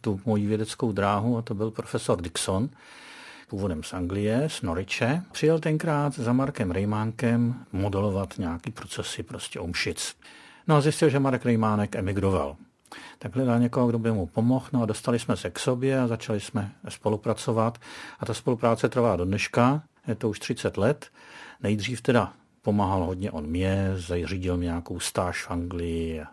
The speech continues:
on pravidelně jezdil za mnou do Budějovic. Teďko, ono už je mu skoro osmdesát, ale je stále aktivní.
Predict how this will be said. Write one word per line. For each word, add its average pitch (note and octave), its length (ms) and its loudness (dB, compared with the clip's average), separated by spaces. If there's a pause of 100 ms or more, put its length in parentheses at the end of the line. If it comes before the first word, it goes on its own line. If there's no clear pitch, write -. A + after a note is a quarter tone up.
(260)
on F#2 180 -2
pravidelně F2 580 -2
jezdil E2+ 320 -4
za F2+ 120 -4
mnou G2 220 0
do F#2+ 100 -4
Budějovic. G2+ 600 -2 (640)
Teďko, - 480 2
ono A#2+ 160 4
už A#2 160 0
je B2+ 40 2
mu A#2 100 2
skoro F#2+ 280 -2
osmdesát, G#2+ 580 -2
ale G#2+ 120 0
je G#2 60 -2
stále A2 340 -2
aktivní. B2+ 640 0